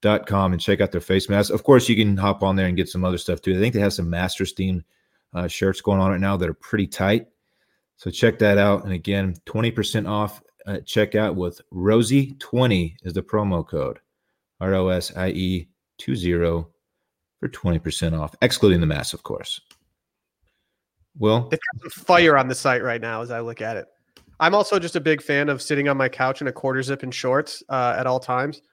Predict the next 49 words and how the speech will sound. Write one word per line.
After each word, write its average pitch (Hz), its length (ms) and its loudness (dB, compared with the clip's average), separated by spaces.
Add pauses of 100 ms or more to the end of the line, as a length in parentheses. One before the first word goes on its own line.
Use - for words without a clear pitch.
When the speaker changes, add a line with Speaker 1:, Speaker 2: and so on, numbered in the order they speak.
(260)
Speaker 2:
So, 147 240 0
I - 100 -2
mean, 143 260 -2
if 139 160 -6
there's 151 160 0
ever 175 180 2
a - 40 -4
time 151 220 -2
to 123 60 -6
get 117 100 -6
a 117 40 -6
Q 123 240 -10
Z 123 200 -8
from 110 180 -14
Roback, 123 420 -6
it's - 100 -20
right 123 180 -4
now. 123 340 -10 (180)
Speaker 1:
Did 110 120 -2
you 123 80 4
see 135 160 4
the 120 160 6
Azalea, 104 520 6 (140)
the - 80 -8
shirt? 120 520 0 (320)
Speaker 2:
Oh, 185 80 4
yeah. 147 180 0 (420)
Oh, 202 140 8
Speaker 1:
Uh, - 20 8
Speaker 2:
yeah. 127 200 2 (380)
Speaker 1:
it 110 80 0
is 98 180 0
sick. - 680 -10 (340)
Speaker 2:
It's 160 200 -2
do-, 143 220 0
it's 170 200 -4
dope. 127 480 -2 (320)
Speaker 1:
It 90 180 -4
is. 80 380 -6 (340)
Speaker 2:
Rosie 294 340 2
twenty, 143 360 0
twenty 175 240 -6
percent 135 320 -8
off. 117 260 -4
You 120 60 -10
love 170 140 -6
to 127 80 -12
see 120 200 -10
it. 127 200 -8